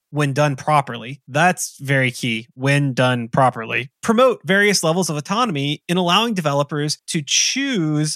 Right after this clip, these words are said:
their own tasks and how they accomplish those tasks. And that's within reason. You know, you have team agreements, you have coding standards and things like that, but there is a lot of autonomy. Actually, recently at work,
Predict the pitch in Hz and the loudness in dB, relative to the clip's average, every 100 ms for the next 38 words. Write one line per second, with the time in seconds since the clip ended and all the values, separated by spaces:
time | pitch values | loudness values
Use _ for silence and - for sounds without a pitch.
0 | - - 147 160 185 247 247 165 127 123 | -10 -4 0 2 2 0 -2 -2 -2 -2
1 | 135 - - - 196 202 202 226 226 220 | -4 -8 -10 0 0 2 0 0 0 0
2 | 202 226 220 160 143 - 151 - - - | 0 0 -2 -2 -6 -8 -10 -10 -10 -12
3 | - - 214 226 254 - 220 202 165 127 | -12 -8 -2 0 0 2 2 2 2 0
4 | 117 127 156 143 135 180 190 190 196 185 | -2 -4 -4 -2 0 2 0 -2 -2 -2
5 | 156 139 139 139 131 147 135 135 - 135 | -4 -6 -4 -4 -6 -4 -4 -4 -4 -4
6 | 127 123 - 123 120 120 123 123 127 117 | -4 -6 -2 -2 -2 -6 -6 -4 -4 -6
7 | 117 123 170 170 135 - 208 185 220 220 | -10 -6 0 0 0 0 2 2 2 4
8 | 247 226 220 - - 185 165 151 143 165 | 2 2 0 -4 -2 2 2 0 -4 -4
9 | 170 139 113 - 160 160 - 185 147 - | -4 -4 -10 -6 0 2 2 0 -2 -8
10 | 165 147 160 170 185 143 160 160 160 156 | -10 -2 0 2 0 -2 -2 0 2 0
11 | - 151 139 180 220 143 - | 0 -4 -2 0 2 0 -6